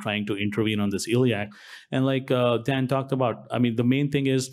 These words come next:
especially when you do balloon, when you pull your wire back, like how you do coronary, the people who are doing interventional cardiology, is keep your balloon on the wire when you pull back and take a picture. So,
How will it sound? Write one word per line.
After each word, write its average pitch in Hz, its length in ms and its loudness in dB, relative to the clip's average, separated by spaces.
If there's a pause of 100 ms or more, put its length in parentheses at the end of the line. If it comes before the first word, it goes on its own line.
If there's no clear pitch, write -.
(300)
especially 147 400 2
when 135 120 6
you 127 120 6
do 127 120 4
balloon, 127 380 4
when 117 140 2
you 120 80 4
pull 139 240 4
your 131 120 4
wire 113 280 2
back, 117 240 0
like 113 200 2
how 113 140 0
you 117 160 4
do 120 160 4
coronary, 117 640 0 (380)
the 117 100 2
people 117 340 2
who 110 100 2
are 113 200 2 (360)
doing 117 200 4
interventional 110 480 2
cardiology, 117 640 2 (240)
is 123 180 4
keep 156 380 2
your 135 100 4
balloon 120 400 4
on 117 300 2
the 117 80 4
wire 107 340 2
when 110 140 0
you 107 80 0
pull 110 200 2
back 110 220 -2
and 101 80 -4
take 101 160 -2
a 104 40 0
picture. 87 340 -2
So, - 380 -4